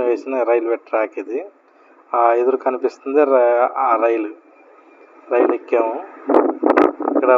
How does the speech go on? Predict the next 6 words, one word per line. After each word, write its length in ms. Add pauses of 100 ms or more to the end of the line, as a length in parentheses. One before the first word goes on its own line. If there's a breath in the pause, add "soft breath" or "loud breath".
రైలు 220 (100)
డ్రైవర్గా 600 (760)
ఈ 40 (100)
రైలు 240
నడపడానికి 580
లోకో 240